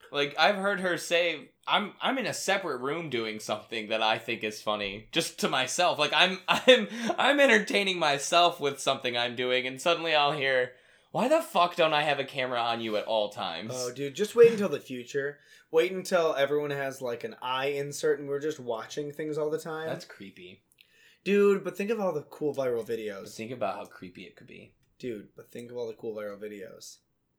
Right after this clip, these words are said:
Speaker 2: Well, yeah, like, obviously, yeah, it'd be creepy 'cause, like, you have a one-night stand and you're nineteen and you're on Tinder.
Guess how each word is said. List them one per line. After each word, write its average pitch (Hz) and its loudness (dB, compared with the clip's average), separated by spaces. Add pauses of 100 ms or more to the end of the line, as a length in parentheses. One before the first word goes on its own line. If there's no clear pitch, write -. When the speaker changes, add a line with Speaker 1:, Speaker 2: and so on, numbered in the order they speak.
(400)
Speaker 2:
Well, 240 10
yeah, 214 8
like, 202 4
obviously, 170 4
yeah, 143 4
it'd 135 0
be 135 -8
creepy 123 -10
'cause, 127 -6
like, 117 -4
you 143 0
have 131 2
a 143 0
one-night 135 -2
stand 135 -4
and 123 -8
you're 117 -2
nineteen 127 -10
and 113 -14
you're 113 -12
on 107 -14
Tinder. 104 -16